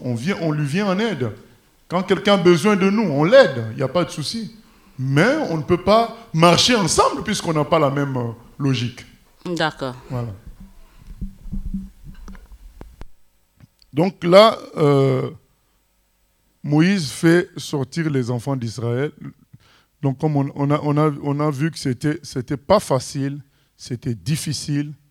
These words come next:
Speaker 1: Voilà l'en-, l'enseignement qu'on en tire. C'était très difficile, mais,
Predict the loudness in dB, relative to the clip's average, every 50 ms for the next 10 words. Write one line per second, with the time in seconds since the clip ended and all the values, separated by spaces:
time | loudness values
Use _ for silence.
0 | _ _ _ _ _ _ _ _ _ _ _ _ _ -6 0 2 4 4 4 4
1 | 2 0 0 -2 -2 -2 -2 -2 -2 -2 -4 -4 -2 -2 -2 0 -2 -2 -2 -6
2 | _ _ _ _ _ _ _ _ _ -4 -4 -2 0 0 -2 -2 -4 -2 -2 -2
3 | -2 -4 -6 -8 -12 -10 -8 -8 -10 -10 _ -8 -2 0 0 0 0 -2 -6 -4
4 | -6 -8 -6 -4 -4 -4 -4 -4 -6 -12 _ _ _ _ _ _ _ -10 -8 -6
5 | -4 -2 0 2 2 2